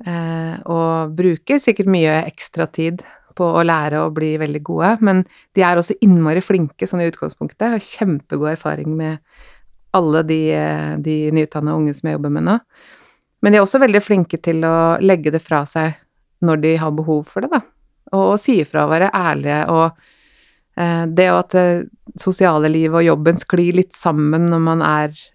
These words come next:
eh, engasjert, og når man er i en sånn her type jobb, det er nok, eh, millennials kanskje flinkere til å takle enn, eh, de som er litt eldre, fordi de er kanskje vant til å ha det sånn,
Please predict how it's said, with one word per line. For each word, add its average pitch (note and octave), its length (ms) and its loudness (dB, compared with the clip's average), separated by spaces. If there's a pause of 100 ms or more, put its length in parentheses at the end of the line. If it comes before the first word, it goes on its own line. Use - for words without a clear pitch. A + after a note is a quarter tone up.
eh, D#3 420 -8
engasjert, D#3 800 -4 (160)
og E3+ 160 4
når E3 160 2
man E3 80 0
er D#3 100 0
i D3+ 80 0
en D#3 60 -4
sånn D#3 160 -8
her D#3 100 -2
type D3+ 240 -8
jobb, D4 220 2 (720)
det F3+ 240 0 (960)
er E3+ 160 -2
nok, F#3 240 -2 (200)
eh, F#3 760 2
millennials F3+ 580 2
kanskje F#3+ 240 0
flinkere E3+ 480 -2
til E3 120 -4
å E3 40 -18
takle E3 380 -8
enn, D3+ 300 -2 (340)
eh, D#3 180 -8
de D3+ 200 -6
som D#3+ 180 -4
er D#3 100 -2
litt D3+ 160 -4
eldre, E3 340 -2 (120)
fordi A3 260 2
de G3 100 4
er G3 160 2 (140)
kanskje A3+ 220 0
vant D#3 240 2
til F3 100 -2
å - 40 -14
ha D3+ 120 0
det C3+ 140 -6
sånn, C4+ 140 4